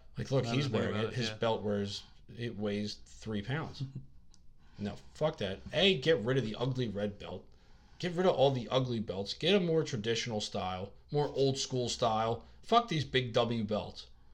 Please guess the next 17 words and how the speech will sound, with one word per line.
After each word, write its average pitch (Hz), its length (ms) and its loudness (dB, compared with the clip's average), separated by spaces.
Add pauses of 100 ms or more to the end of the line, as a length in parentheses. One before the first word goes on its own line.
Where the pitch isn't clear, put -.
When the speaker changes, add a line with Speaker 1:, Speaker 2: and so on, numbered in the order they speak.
(360)
Speaker 1:
What 151 100 4
does 139 140 4
that 107 240 4
stand 117 260 4
for? 107 80 0
Winning? 139 500 6 (520)
What 143 100 4
are - 20 4
we 120 140 6
all 110 140 8
of 107 80 2
a 107 40 0
sudden, 104 400 0
Charlie 123 360 4
Sheen? 139 560 4 (1900)
Speaker 2:
You 143 140 0
good? 190 340 6